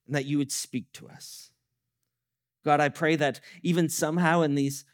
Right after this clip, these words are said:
few verses in the next few minutes, that you would speak to people in a way that would help conform them to the image of your son, Jesus. We pray this in your name. Amen.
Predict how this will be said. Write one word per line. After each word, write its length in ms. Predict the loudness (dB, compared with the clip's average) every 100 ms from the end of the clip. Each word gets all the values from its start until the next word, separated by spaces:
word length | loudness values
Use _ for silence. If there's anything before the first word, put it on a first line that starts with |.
| _
few 300 | -8 0 2
verses 480 | 2 0 0 -4 -4
in 140 | -4
the 80 | -2
next 240 | -4 -6
few 200 | -6 -4
minutes, 460 | -2 -4 -6 -12 -10
that 220 | -6 -6
you 100 | -4
would 140 | -4 -4
speak 600 | -8 -6 -4 -4 -6 -10
to 100 | -10
people 500 | -8 -10 -6 -4 -4
in 140 | -4
a 60 | -6
way 400 | -4 -4 -4 -4
that 180 | -8 -8
would 140 | -10
help 260 | -8 -10 -8
conform 720 | -10 -10 -12 -8 -4 -2 -2
them 320 | -2 -4 -8 _ _ -12
to 260 | -10 -10 -12
the 180 | -14 -14 -10
image 460 | -6 -4 -4 -6 -12
of 140 | -12
your 140 | -10 -10
son, 400 | -10 -10 -10 -10
Jesus. 720 | -12 -16 -18 -20 -20 -20 -20 _ _ _ _ _ _ _
We 100 | -6
pray 440 | -6 -8 -8 -4 -2
this 500 | -2 -4 -8 -14 -18 _ _ _ _ _
in 140 | -8
your 240 | -4 -4 -4
name. 360 | -6 -10 -20 -20 _ _ _ _ _ _ -20 -18
Amen. 420 | -16 -14 -14 -16